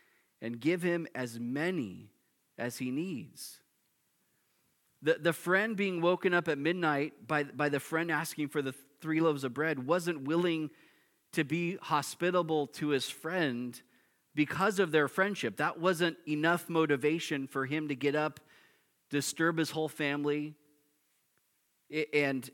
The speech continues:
and get the bread. But he finally got up and gave him the bread he asked for because the friend was persistent.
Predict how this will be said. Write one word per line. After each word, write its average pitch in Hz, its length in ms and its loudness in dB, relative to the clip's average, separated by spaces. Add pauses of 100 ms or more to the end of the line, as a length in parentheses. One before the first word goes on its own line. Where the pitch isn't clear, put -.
and 131 180 -2
get 165 180 0
the 165 80 4
bread. 147 420 -4
But 151 140 2
he 151 140 -2
finally 170 520 0
got 151 260 2
up 156 120 -2
and 139 140 -2
gave 185 260 2
him 165 120 0
the 139 60 -2
bread 135 220 0
he 127 120 0
asked 120 260 0
for 139 120 -2
because 135 300 -2
the 135 120 -2
friend 165 460 -2 (500)
was 147 200 2
persistent. 156 800 -2